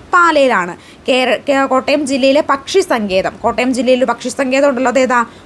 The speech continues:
കുമരകമാണ്. ഏതാണ്? കുമരകമാണ്. അപ്പോൾ കേരളത്തിലെ ആദ്യ സയൻസ് സിറ്റി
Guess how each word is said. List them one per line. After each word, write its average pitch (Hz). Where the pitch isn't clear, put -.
കുമരകമാണ്. 269
ഏതാണ്? 220
കുമരകമാണ്. 240
അപ്പോൾ 208
കേരളത്തിലെ 226
ആദ്യ 233
സയൻസ് 208
സിറ്റി 302